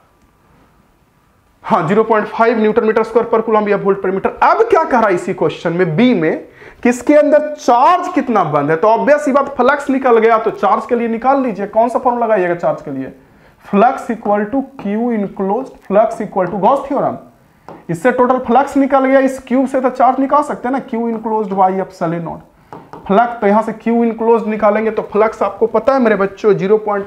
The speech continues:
फ़ाइव, अंदर में Q enclosed Q हो गया, epsilon naught इधर into कर दीजिएगा, eight point eight five into ten to the power minus twelve होती है इसकी value epsilon naught की, तो into कर दीजिएगा तो अंदर में Q निकल जाएगा।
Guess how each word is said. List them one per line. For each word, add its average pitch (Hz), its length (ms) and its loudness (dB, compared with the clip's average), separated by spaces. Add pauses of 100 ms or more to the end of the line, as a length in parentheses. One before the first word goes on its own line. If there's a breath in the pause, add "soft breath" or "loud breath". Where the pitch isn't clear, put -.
(140)
फ़ाइव, 202 440 -2 (1600)
अंदर 180 280 -2
में 214 140 0
Q 226 280 0
enclosed 226 480 2
Q 233 260 -2
हो 262 80 2
गया, 247 220 4
epsilon 226 460 2
naught 220 180 0
इधर 202 220 0
into 190 220 -6
कर 170 120 0
दीजिएगा, 143 400 -6
eight 180 260 -2
point 185 240 -2
eight 180 180 -4
five 175 200 0
into 170 220 -4
ten 170 180 -6
to 165 120 -6
the 165 80 -6
power 165 240 0
minus 170 260 -6
twelve 233 260 2
होती 185 160 -4
है 165 60 0
इसकी 165 160 -10
value 156 220 -2
epsilon 151 260 -6
naught 147 140 -8
की, 196 160 -6 (500 soft breath)
तो 165 60 2
into 175 220 0
कर 175 100 2
दीजिएगा 156 320 -2
तो 156 100 -4
अंदर 151 180 -2
में 156 140 -4
Q 139 240 -12
निकल 131 260 -10
जाएगा। - 340 -16